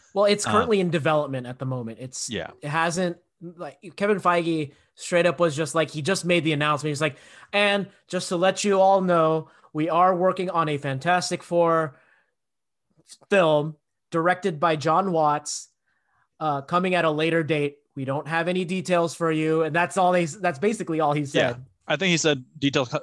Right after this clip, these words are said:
Speaker 2: more info coming soon or something
Speaker 1: Yeah.
Speaker 2: too. But, like, John Watts is currently in the middle of filming Spider-Man three, whatever they're gonna call it. I think he's doing Spider-Man three, isn't he?
Speaker 1: I can't remember. You're gonna have to, you might have to look that one up. I don't remember. I know that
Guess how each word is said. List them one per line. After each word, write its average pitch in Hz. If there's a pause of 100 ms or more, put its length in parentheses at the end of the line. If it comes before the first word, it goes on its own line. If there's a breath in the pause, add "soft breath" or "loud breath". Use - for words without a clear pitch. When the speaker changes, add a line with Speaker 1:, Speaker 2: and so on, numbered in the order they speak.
Speaker 2:
more 135
info 123
coming 113
soon 110
or 98
something 95
Speaker 1:
Yeah. 139
Speaker 2:
too. 87 (440)
But, 139
like, 127
John 160
Watts 160
is 127
currently 131
in 120
the 120
middle 120
of 101
filming 120
Spider-Man 107
three, 92 (720)
whatever 120
they're 113
gonna 101
call 98
it. 82
I 85
think 117
he's 117
doing 110
Spider-Man 95
three, 90
isn't 92
he? 107 (640)
Speaker 1:
I 165
can't 185
remember. 170
You're 156
gonna 156
have 156
to, 151
you 147
might 185
have 185
to 165
look 156
that 143
one 139
up. 131
I 147
don't 156
remember. 147
I 151
know 185
that 175